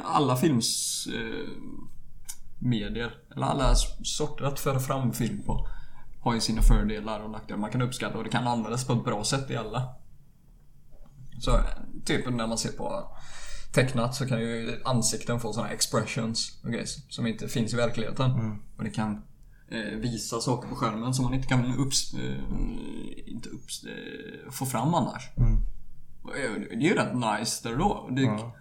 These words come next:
Speaker 1: och om man försöker återskapa de scener-, scenerna i, eh, real life-filmer, så att säga, då, eh, då ser det väldigt konstigt ut. Eller det blir en väldigt udda film
Speaker 2: Ja.
Speaker 1: om man försöker återskapa scen för scen.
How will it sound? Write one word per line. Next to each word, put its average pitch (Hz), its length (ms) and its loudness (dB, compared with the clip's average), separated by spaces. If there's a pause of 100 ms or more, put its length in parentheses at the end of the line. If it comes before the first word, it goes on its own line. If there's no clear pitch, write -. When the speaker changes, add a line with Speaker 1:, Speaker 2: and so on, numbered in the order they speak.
(120)
Speaker 1:
och 135 100 -4
om 131 60 2
man 127 100 2
försöker 131 300 2
återskapa 127 500 -2
de 110 160 2
scener-, 107 640 -4
scenerna 104 500 -2
i, 104 240 -8
eh, - 1160 -14
real 113 420 -2
life-filmer, 104 800 -8 (440)
så 113 140 -14
att - 60 -12
säga, 123 100 -12 (300)
då, 120 180 -4
eh, 107 260 -6 (140)
då 123 80 -6
ser 127 120 4
det 120 60 2
väldigt 117 200 -2
konstigt 135 360 0
ut. 139 240 -2
Eller 131 140 0
det 131 60 4
blir 147 100 4
en 143 140 2
väldigt 131 180 2
udda 143 200 6
film - 240 0 (180)
Speaker 2:
Ja. 113 120 -2
Speaker 1:
om 135 60 4
man 131 100 8
försöker 127 240 0
återskapa 117 540 0
scen 107 180 0
för 104 80 -2
scen. - 160 0